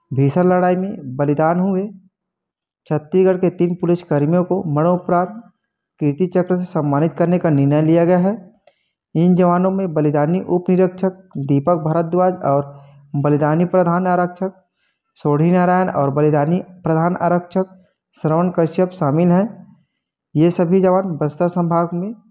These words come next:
तैनात थे। मरणोपरांत छब्बीस जनवरी दो हज़ार तेईस को गणतंत्र दिवस के अवसर पर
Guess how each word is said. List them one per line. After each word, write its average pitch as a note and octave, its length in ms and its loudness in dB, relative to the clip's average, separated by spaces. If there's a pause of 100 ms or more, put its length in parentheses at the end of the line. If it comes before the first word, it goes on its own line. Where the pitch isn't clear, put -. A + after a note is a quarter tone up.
(120)
तैनात D3 460 -2
थे। G3 120 0 (640)
मरणोपरांत F#3 840 0
छब्बीस D3+ 360 -2
जनवरी F3+ 260 2
दो F3 60 2
हज़ार D#3+ 240 -2
तेईस F3+ 280 2
को F#3+ 160 -2 (500)
गणतंत्र E3 460 0
दिवस F3+ 260 0
के E3 120 -2
अवसर C3+ 480 0
पर F#3+ 160 -2